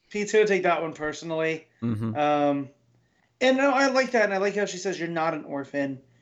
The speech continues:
Speaker 2: Yep.
Speaker 1: But I still like that. I still like that's her identity, 'cause she doesn't wanna be like her parents, right? Um, and despite her parents being there,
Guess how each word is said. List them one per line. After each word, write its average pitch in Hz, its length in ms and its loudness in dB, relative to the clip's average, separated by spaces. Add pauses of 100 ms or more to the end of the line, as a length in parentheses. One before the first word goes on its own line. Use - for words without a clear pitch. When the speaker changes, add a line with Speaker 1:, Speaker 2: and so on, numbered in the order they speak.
(340)
Speaker 2:
Yep. - 180 -4
Speaker 1:
But 165 260 2
I 165 100 2
still 196 280 2
like 180 280 0
that. 160 360 0 (100)
I 170 40 -10
still 214 340 -2
like 208 220 2
that's 180 300 -2
her 160 140 -2
identity, 143 640 -2 (340)
'cause 202 140 2
she 226 140 0
doesn't 247 320 4
wanna 180 200 0
be 156 120 -4
like 139 160 -2
her 147 100 -8
parents, 127 480 -12
right? 160 400 0 (540)
Um, 151 340 0
and 180 140 0
despite 202 380 4
her 190 180 0
parents 180 320 -2
being 175 320 -2
there, 151 380 -2